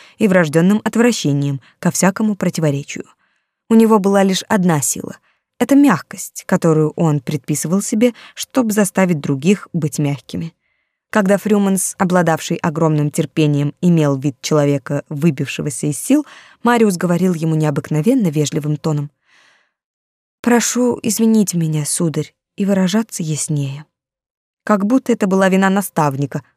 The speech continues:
а не его собственная. Когда я с ним ссорилась, он говорил мне: "Ты знаешь, что я вовсе не желаю сердиться, и ты можешь говорить всё, что тебе угодно, так как я на твои слова не обращаю ровно никакого внимания". И он произносил всё это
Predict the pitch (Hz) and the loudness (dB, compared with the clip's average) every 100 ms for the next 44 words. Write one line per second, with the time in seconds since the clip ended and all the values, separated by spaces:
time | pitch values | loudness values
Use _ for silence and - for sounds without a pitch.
0 | - 190 170 156 139 - 139 - - 151 | 0 4 4 2 0 -4 -8 -8 -6 -4
1 | 147 143 _ _ _ _ _ _ _ - | -4 -8 _ _ _ _ _ _ _ -2
2 | 170 165 160 - 160 156 - 277 233 139 | 0 2 2 2 0 0 0 2 2 -2
3 | - - 214 208 202 160 139 135 143 _ | -6 -2 0 2 2 0 -2 -8 -12 _
4 | _ _ - 254 196 165 143 143 - - | _ _ 2 2 4 2 0 -4 -8 0
5 | 220 208 294 269 180 196 220 185 156 160 | 2 4 2 0 -2 0 2 0 0 -4
6 | 139 151 - 220 269 _ - - 226 202 | -4 -8 -8 -8 -10 _ -18 -4 0 2
7 | 185 175 165 165 151 190 - - - 165 | 2 2 0 2 2 0 -6 -6 -2 -2
8 | - 285 - 226 247 220 156 131 156 - | -2 -4 0 2 2 2 0 0 -6 -10
9 | _ _ - 220 - 185 - 359 233 160 | _ _ -4 -2 0 -4 -2 -2 -2 -2
10 | 151 160 160 156 _ - 339 349 359 - | -2 -2 -4 -6 _ -6 -2 0 0 2
11 | 254 220 247 294 359 392 - 233 233 175 | 2 4 2 0 -4 -6 0 2 2 0
12 | - 156 226 214 151 135 135 165 180 _ | 0 0 0 0 0 -2 -8 -12 -18 _
13 | _ _ _ _ _ 175 160 151 160 151 | _ _ _ _ _ 0 2 2 0 -2
14 | 160 147 156 - 156 151 | -2 -4 -4 -4 -4 -4